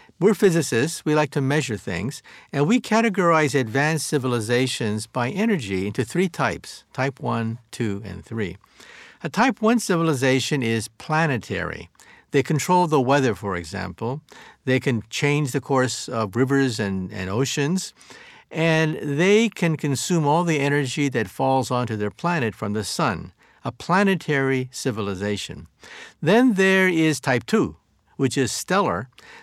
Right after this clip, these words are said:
They actually play with stars. They can consume all the energy coming from their mother star, and they are immortal. Nothing known to science can destroy a type two civilization.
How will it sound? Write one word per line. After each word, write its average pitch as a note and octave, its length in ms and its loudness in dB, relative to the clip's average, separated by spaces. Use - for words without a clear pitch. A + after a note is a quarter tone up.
They E3 140 2
actually A#3 360 2
play E3+ 300 -2
with C#3+ 160 0
stars. F#2 720 -2
They C#3 300 2
can C3+ 240 0
consume C3+ 500 0
all D#3 200 2
the D3 180 -2
energy C#3 480 0
coming B2+ 360 -4
from A#2+ 360 -2
their A2 280 -2
mother G#2 340 -4
star, F#2+ 580 -4
and C#3+ 220 -2
they E3+ 160 4
are F3 180 4
immortal. E3+ 600 0
Nothing E3+ 360 2
known D3+ 220 2
to C#3 120 -2
science C3+ 520 -2
can A#2 140 -4
destroy A2 680 -2
a G2+ 60 -6
type G#2 380 -8
two B2+ 180 -2
civilization. G2 1040 -6